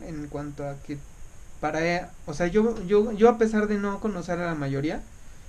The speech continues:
iba con la mente abierta para conocer más géneros, escuchar más música,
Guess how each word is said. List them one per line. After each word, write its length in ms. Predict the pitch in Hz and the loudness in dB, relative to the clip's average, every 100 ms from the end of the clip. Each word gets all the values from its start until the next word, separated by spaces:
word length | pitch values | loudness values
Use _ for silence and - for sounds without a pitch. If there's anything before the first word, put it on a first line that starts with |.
| - | -6
iba 200 | 180 202 | 0 2
con 120 | 185 | 2
la 80 | 151 | 0
mente 240 | 170 185 185 | -2 0 0
abierta 400 | 185 185 190 185 | 0 0 -2 -2
para 240 | 147 143 | -2 -2
conocer 420 | 139 143 143 175 165 | -4 -6 -2 -2 0
más 460 | 165 170 170 - - | 0 -2 -2 -6 -10
géneros, 760 | - 180 180 180 175 175 170 | -6 -2 -2 -2 -2 -2 -4
escuchar 480 | 160 143 147 143 151 | -6 -6 -8 -6 -6
más 440 | 151 147 151 143 - | -4 -4 -6 -8 -8
música, 840 | 165 175 185 165 - 175 175 180 | -8 -8 -8 -8 -2 0 0 -2